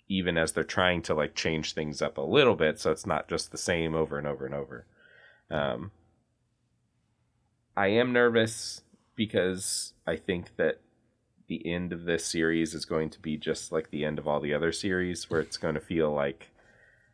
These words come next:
the last episode is just, like, a little bit rushed for n-, seemingly no reason. Um,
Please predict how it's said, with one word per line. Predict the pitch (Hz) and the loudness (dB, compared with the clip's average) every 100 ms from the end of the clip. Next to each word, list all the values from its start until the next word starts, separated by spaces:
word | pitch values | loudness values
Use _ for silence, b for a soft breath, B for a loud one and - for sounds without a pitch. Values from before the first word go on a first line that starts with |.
| b - | b 0
the | 78 | 2
last | 76 76 - | 4 2 2
episode | 78 - - 85 82 80 | 0 0 2 4 4 2
is | - | -2
just, | 78 - | -4 -2
like, | 82 | 0
a | 90 | 2
little | 131 196 208 180 | 4 6 6 6
bit | 190 - | 2 4
rushed | 233 170 - - - - - | 4 4 0 -4 -12 -16 -8
for | 127 | -2
n-, | 120 113 113 - - _ _ _ _ _ _ - | 0 0 -4 -12 -20 _ _ _ _ _ _ -6
seemingly | - 147 156 147 135 | 2 4 4 4 2
no | 123 135 | 2 2
reason. | 95 101 123 147 151 - b b b b - | 2 0 0 -2 -4 -10 b b b b 0
Um, | 104 98 78 76 | 2 4 2 -2